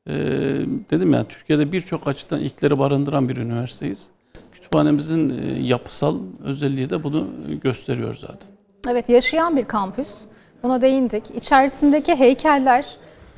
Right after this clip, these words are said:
Speaker 2: de aynı şekilde ilgi çekiyor sizi araştırdığımızda. Çim heykeller, çocuk oyunları heykelleri. E, bunları, e, öğrencilerinizle birlikte mi yapıyorsunuz yoksa, e, akademik personeliniz mi bu konuda görevli? Nasıl
Speaker 1: Ee,
Speaker 2: hareket ediyorsunuz bu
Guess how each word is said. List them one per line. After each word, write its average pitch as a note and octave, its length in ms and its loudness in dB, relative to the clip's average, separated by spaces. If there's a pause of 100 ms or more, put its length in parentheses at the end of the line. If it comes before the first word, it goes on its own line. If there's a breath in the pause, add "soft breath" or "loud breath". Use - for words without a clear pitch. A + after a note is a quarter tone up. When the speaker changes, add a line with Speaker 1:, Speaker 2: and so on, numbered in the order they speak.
(100)
Speaker 2:
de A#3 100 2
aynı A#3 280 2
şekilde B3 320 -2
ilgi A3+ 240 -2
çekiyor G3 440 -4
sizi G3+ 240 -6
araştırdığımızda. G3 960 -4
Çim C4 200 -4
heykeller, G#3 640 -4
çocuk A3+ 340 -4
oyunları A3 420 0
heykelleri. F3+ 720 -8 (520 loud breath)
E, F#3+ 240 0
bunları, C4+ 500 0
e, G#3 100 -2
öğrencilerinizle B3 720 0
birlikte G#3 280 -6
mi E4+ 100 -4
yapıyorsunuz C4+ 640 -4
yoksa, A#3+ 440 -2
e, F#3 200 -4
akademik G#3 420 -10
personeliniz C4+ 560 -2
mi C4+ 120 -2
bu B3+ 40 -10
konuda B3+ 280 -2
görevli? A3+ 580 -2 (680 loud breath)
Nasıl C#4+ 200 -2
Speaker 1:
Ee, C#4 40 0
Speaker 2:
hareket B3+ 260 0
ediyorsunuz G3 520 -6 (120)
bu G3 300 -8